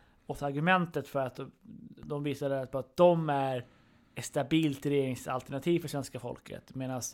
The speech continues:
om man inte röstar på sossarna så, så blir det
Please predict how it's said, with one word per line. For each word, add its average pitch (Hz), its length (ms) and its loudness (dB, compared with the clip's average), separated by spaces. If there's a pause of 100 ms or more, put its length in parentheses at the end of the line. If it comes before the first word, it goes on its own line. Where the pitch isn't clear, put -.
(120)
om - 280 -12
man 147 100 0
inte 143 220 0
röstar 165 140 0
på 139 60 -12
sossarna 120 480 -6
så, 123 340 -10 (500)
så - 140 -14
blir 135 180 -2
det 127 420 -4